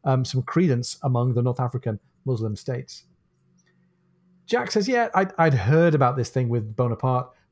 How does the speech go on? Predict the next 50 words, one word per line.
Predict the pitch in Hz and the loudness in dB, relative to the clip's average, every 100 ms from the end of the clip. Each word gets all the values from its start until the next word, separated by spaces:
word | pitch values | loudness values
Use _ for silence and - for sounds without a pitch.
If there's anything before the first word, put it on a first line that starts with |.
| _ | _
but | 143 135 - - | 0 0 -8 -4
I | 127 | -2
haven't | 123 160 | 2 0
heard | 107 156 | 2 2
of | 143 | 4
him, | 127 123 - _ _ _ | 2 0 -4 _ _ _
you | 190 123 | -4 -2
know, | 120 143 - | -2 -6 -2
choosing | 160 135 131 113 120 | 2 2 2 0 0
no | 131 | 2
longer | 131 135 127 | 4 4 2
dr-, | 120 131 | 0 -4
to | - | -4
drink | 120 131 127 | 0 0 0
wine | 120 127 120 113 | 2 2 2 2
or | 110 - _ | 0 -2 _
choosing | - 143 127 | -4 -2 0
not | 135 131 | -2 -4
to | |
drink | 117 120 | -6 -6
pork, | - 127 120 | -2 -2 0
so | - | -2
maybe | 117 135 123 | -2 0 -2
it | 120 | -2
doesn't | 131 131 | -4 -2
really | 127 120 | -2 -2
bear | 113 117 | -2 -4
true." | 117 127 117 - _ _ - _ _ | -4 -6 -6 -10 _ _ -20 _ _
He | 151 | -4
thought | 139 180 | 0 0
it | 165 | 2
was | 147 | 0
just | 180 - | 0 0
one | 170 175 | 2 4
of | |
those | 170 165 | 4 2
foolish | - - 226 220 196 | -4 -6 -2 0 0
things, | - 220 151 | -2 0 0
he | 131 | 0
says, | 123 117 | 0 0
like | 143 139 | 0 0
a | |
man | 151 170 | 0 0
says | - 175 151 | 2 2 2
when | 151 | 2
he's | 147 120 | 2 0
<laughs> | |
running | 175 165 | 0 0
for | 143 | -2
parliament | - 170 156 120 117 | -2 0 0 0 -2